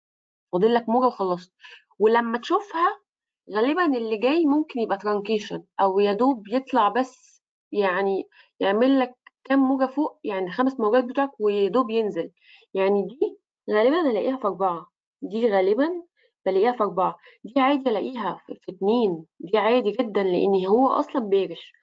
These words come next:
هو بيدعم الهبوط. لكن إنك تلاقي ده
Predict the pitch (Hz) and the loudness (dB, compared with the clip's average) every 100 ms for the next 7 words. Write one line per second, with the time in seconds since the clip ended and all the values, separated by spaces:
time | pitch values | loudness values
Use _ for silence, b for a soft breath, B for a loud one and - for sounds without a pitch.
0 | b b - 254 254 277 320 277 220 196 | b b 0 0 2 2 2 2 0 -2
1 | 180 185 196 - _ _ _ _ _ B | -4 -6 -6 -8 _ _ _ _ _ B
2 | B - 226 233 254 226 208 202 208 208 | B -4 -2 0 0 2 2 2 0 -4
3 | - 208 240 339 - 196 170 - _ _ | -6 0 2 2 0 -4 -6 -10 _ _
4 | _ _ - 185 247 277 - | _ _ -16 -6 0 -2 -2